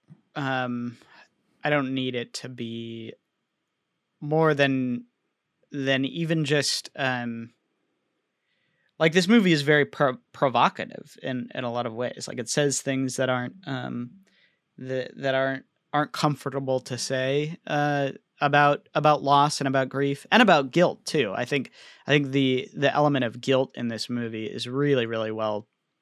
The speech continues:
well explored. Um, and it's one of my, my favorite aspects of the movie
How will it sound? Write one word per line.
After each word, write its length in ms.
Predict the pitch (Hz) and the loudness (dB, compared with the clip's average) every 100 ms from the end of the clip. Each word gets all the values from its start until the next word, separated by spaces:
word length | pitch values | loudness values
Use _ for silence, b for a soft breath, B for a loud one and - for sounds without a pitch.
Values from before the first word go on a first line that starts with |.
| _ | _
well 520 | - - - 139 120 | -20 -18 -4 0 2
explored. 640 | 101 - - 120 110 107 - b b b b _ | 0 -6 -8 -6 -6 -8 -12 b b b b _
Um, 640 | 123 120 113 110 110 - - _ - | -6 -6 -6 -8 -10 -14 -18 _ -4
and 480 | 127 120 113 110 - | 0 0 -2 -6 -8
it's 160 | - - | -8 -2
one 100 | 139 | 0
of 60 | |
my, 220 | 113 107 - | 0 -6 -10
my 160 | 143 117 | -8 -6
favorite 380 | - 117 101 - | -4 -4 -6 -8
aspects 520 | 123 117 - 107 - | -6 -6 -8 -12 -12
of 100 | 113 | -12
the 80 | 104 | -12
movie 460 | 107 - - 127 | -14 -14 -14 -16